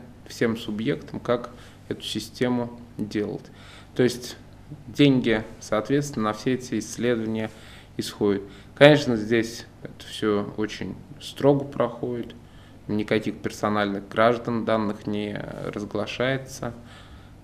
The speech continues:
Вот. Это исключительно дан-, призвано дать поддержку регионам в улучшении работы. Поскольку общемировой есть уровень оказания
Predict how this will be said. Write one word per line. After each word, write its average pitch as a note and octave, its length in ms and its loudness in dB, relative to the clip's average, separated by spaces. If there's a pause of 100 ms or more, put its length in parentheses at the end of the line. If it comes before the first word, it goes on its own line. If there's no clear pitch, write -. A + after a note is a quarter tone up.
(360)
Вот. G#2+ 360 -10
Это A2+ 800 -2
исключительно A#2+ 800 -2
дан-, G#2+ 720 -2 (400)
призвано A#2 460 0
дать A#2 360 4 (340)
поддержку A2 800 0 (640)
регионам G#2+ 840 2
в G#2+ 120 -6
улучшении A2 640 2
работы. G#2 600 0
Поскольку A#2 480 0
общемировой A#2 800 4 (1300)
есть - 600 -2 (800)
уровень A2 360 2
оказания G#2 720 2